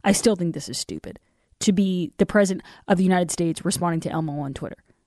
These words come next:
But, but keep in mind, when Trump was president and he was on Twitter, he would respond to things, he would put out things that were sometimes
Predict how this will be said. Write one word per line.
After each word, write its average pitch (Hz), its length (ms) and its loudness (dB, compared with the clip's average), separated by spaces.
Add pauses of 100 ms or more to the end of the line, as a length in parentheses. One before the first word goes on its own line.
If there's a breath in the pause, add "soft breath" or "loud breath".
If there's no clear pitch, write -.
(400)
But, 330 400 4
but - 140 4
keep - 180 2
in 370 100 2
mind, 339 280 4
when 240 100 6
Trump 311 260 2
was 320 120 2
president 269 500 2
and 226 100 4
he 233 120 6
was 247 160 4
on 254 160 6
Twitter, 233 340 4 (260 loud breath)
he 359 220 6
would 359 160 4
respond 285 460 4
to 247 60 0
things, 277 320 4
he 277 100 6
would 302 160 4
put 285 160 4
out 277 180 4
things 262 380 4
that 214 220 4 (260 loud breath)
were 349 120 0
sometimes 277 960 4